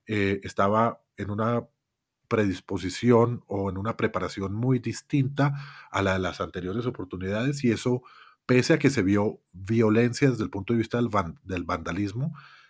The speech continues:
creo que no hubo tanta violencia desde el punto de vista de la confrontación policía-manifestantes, eh, que es una cosa a la cual normalmente en este país, eh, y en los, los grupos de agitadores buscan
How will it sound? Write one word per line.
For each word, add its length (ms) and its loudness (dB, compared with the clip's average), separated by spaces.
creo 220 0
que 120 0
no 280 4
hubo 300 6
tanta 640 0
violencia 500 0
desde 140 -2
el 80 -6
punto 240 -6
de 60 0
vista 220 -4
de 60 -2
la 160 0
confrontación 880 -6
policía-manifestantes, 1400 -6
eh, 440 -6
que 240 -2
es 240 -6
una 180 -2
cosa 220 -2
a 160 -6
la 180 -2
cual 380 -2
normalmente 600 -2
en 80 -4
este 140 -10
país, 340 -6
eh, 400 0
y 180 -2
en 160 -2
los, 240 -6
los 160 -8
grupos 300 -4
de 60 4
agitadores 560 -2
buscan 640 2